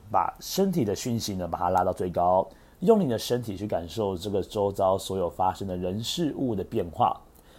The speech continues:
另外呢，在这个情感的交流的部分呢，更是如此哦。所以说，其实在做情感交流的过程里面，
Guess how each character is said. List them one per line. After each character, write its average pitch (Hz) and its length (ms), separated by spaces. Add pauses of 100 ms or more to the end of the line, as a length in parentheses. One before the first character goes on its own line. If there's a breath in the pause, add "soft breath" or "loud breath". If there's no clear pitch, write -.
(240 loud breath)
另 202 140
外 208 140
呢， 160 300
在 156 200
这 143 120
个 131 80
情 117 320
感 104 120
的 98 80
交 104 200
流 101 100
的 90 60
部 - 120
分 92 240
呢， 85 280
更 143 280
是 113 200
如 90 200
此 95 280
哦。 90 200 (320 loud breath)
所 - 160
以 147 40
说， 175 100
其 151 140
实 107 300
在 117 440 (140)
做 123 260
情 110 240
感 98 180
交 107 140
流 104 100
的 95 80
过 107 160
程 92 220
里 78 60
面， 87 200